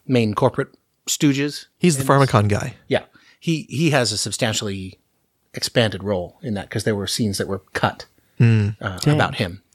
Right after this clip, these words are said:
Speaker 1: And, and he's a big name actor, actor in Japan.
Speaker 2: Yeah.
Speaker 1: So.
Speaker 3: That'd be cool.
Speaker 1: Yeah.
Speaker 3: Or
Speaker 2: Yeah,
Speaker 3: see
Speaker 2: in
Speaker 3: the
Speaker 2: fact
Speaker 3: manga version of this. That'd be awesome. <laughs>
Speaker 1: Manga, man. It's manga.
Speaker 2: Manga.
Speaker 3: Whatever.
Speaker 2: Manga.
Speaker 3: Manga.
Speaker 2: Manganese.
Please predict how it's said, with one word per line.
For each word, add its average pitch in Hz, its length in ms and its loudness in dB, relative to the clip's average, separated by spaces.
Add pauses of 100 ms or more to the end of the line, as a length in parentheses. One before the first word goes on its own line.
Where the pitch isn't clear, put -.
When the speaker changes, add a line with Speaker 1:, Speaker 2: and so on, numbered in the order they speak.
(240)
Speaker 1:
And, 127 160 0
and 151 200 2
he's 139 160 2
a 127 60 0
big 107 180 -2
name 101 160 -4
actor, 107 400 -6
actor 113 280 -6
in 98 160 -10
Japan. 92 300 -10 (300)
Speaker 2:
Yeah. 113 180 6 (240)
Speaker 1:
So. 95 300 -6 (180)
Speaker 3:
That'd 160 180 6
be - 100 -6
cool. 127 300 -8
Speaker 1:
Yeah. 139 260 0 (640)
Speaker 3:
Or 175 60 4
Speaker 2:
Yeah, 165 40 6
Speaker 3:
see 135 80 4
Speaker 2:
in 190 40 8
Speaker 3:
the 170 80 6
Speaker 2:
fact 147 80 4
Speaker 3:
manga 143 300 4
version 127 300 -2
of 120 100 -4
this. 123 340 -10
That'd 123 180 -6
be - 60 -14
awesome. - 240 -14 (300)
<laughs> - 240 4
Speaker 1:
Manga, 143 480 4
man. 104 240 -2
It's 104 100 -6
manga. 127 340 0
Speaker 2:
Manga. 113 240 -2
Speaker 3:
Whatever. 123 460 -4
Speaker 2:
Manga. 123 580 4 (460)
Speaker 3:
Manga. 135 240 -8
Speaker 2:
Manganese. 123 760 6